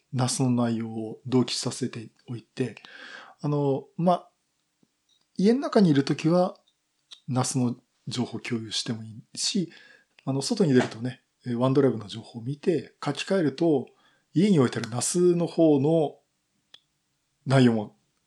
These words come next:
同期されてる内容も書き換わるっていうところもあって、うん、あの、どれがメインだって言うとわけわかんなくなっちゃうことあるんですけども、えー、かなりね、あの、二重のバックアップシステムっ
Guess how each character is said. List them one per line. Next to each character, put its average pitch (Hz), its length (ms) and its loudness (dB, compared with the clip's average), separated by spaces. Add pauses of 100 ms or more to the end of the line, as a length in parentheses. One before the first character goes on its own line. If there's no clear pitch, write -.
(140)
同 127 180 6
期 127 80 0
さ - 140 0
れ 120 80 2
て 127 80 0
る 113 80 -2
内 117 120 -2
容 110 60 -4
も 104 100 -12
書 - 80 -8
き - 120 -6
換 - 100 -2
わ - 60 -6
る 104 100 -12
っ - 20 -20 (140)
て - 80 -18
い 101 120 -16
う - 100 -20 (120)
と - 100 -20
こ - 120 -10
ろ - 60 -18
も - 60 -20
あ - 80 -20
っ - 80 -20
て、 - 200 -18 (1080)
う 135 60 -2
ん、 123 200 0
あ 135 120 -2
の、 127 420 0
ど 170 140 10
れ 254 100 8
が 151 100 8
メ 143 100 6
イ 143 80 8
ン 139 60 6
だ 127 80 2
っ 120 40 0
て - 140 -12
言 - 0 -
う - 40 -12
と 123 80 4
わ 170 80 4
け 165 80 4
わ 117 80 4
か 139 120 0
ん 127 40 2
な 110 60 -2
く - 80 -10
な 113 60 -6
っ 110 40 -10
ち - 80 -8
ゃ 117 40 -6
う - 20 -10
こ 117 100 -16
と 117 80 -8
あ 117 40 -10
る 110 60 -12
ん 101 40 -16
で 110 60 -18
す - 120 -12
け 120 100 -10
ど 123 80 -4
も、 131 260 -2 (440)
え 135 60 0
ー、 131 40 -6
か 247 140 -2
な 214 80 2
り 127 80 0
ね、 113 360 -4
あ 127 80 -2
の、 117 320 -4
二 135 160 0
重 180 160 2
の 190 100 2
バ 165 120 -2
ッ 160 120 -8
ク 170 120 -4
ア 180 40 -2
ッ - 20 -6
プ 175 200 -8
シ - 180 -6
ス - 80 -6
テ 147 100 -2
ム 131 140 -2
っ - 20 -6